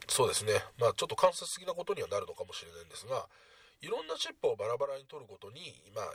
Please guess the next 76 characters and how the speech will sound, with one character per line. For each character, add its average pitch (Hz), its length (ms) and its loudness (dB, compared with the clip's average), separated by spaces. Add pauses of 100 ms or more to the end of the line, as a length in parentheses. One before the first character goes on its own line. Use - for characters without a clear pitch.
意 123 80 -14
味 107 160 -14
が 85 80 -8 (160)
あ 95 120 -2
る - 80 -14 (260)
か - 120 -4
な - 120 -12
い - 60 -16
か - 140 -10 (100)
と 139 100 -16
い - 40 -20
う、 135 80 -20 (120)
そ - 160 -8
う 110 40 -10
い 110 60 -10
う - 0 -
違 - 360 -2
い - 180 -18
で - 80 -14
す - 100 -6
か - 100 -6
ね。 110 180 -4 (1300)
オ 135 80 -6
ル 160 100 -6
レ 214 120 8
ア 190 60 10
ン 123 80 6
は、 143 240 8
こ 123 100 -4
れ 139 80 0
も 139 100 -4
そ 143 100 -4
の、 139 200 -4 (520)
あ 123 60 -2
の、 120 200 -2
ア 120 60 2
ル 123 60 -2
テ - 100 -12
ィ - 40 -16
プ - 80 0
ラ 95 100 4
ノ - 80 -10
会 82 200 -6 (240)
で 85 300 -10
言 95 120 -16
い 92 40 -18
ま 101 120 -4
し - 80 -4
た - 100 -6
け 104 100 -8
ど、 117 300 2 (1080)
え 87 800 -6 (380)
ー、 143 40 -12
も 147 160 2
う - 40 -6 (160)
自 135 160 0
分 240 240 -8
の 233 80 0
デ 208 160 -6
ッ 196 120 -12
キ 202 100 -8
を 170 60 -2
本 165 120 -4
当 143 100 0
ビ 123 220 -10
ル-、 101 160 -10 (240)
ビ 135 100 -8
ル 101 120 -10
ド - 120 -12
と - 140 -16
い - 20 -14
う - 40 -18
か 80 100 -6
ね、 123 100 -2 (180)
そ - 180 -8
の、 92 120 -6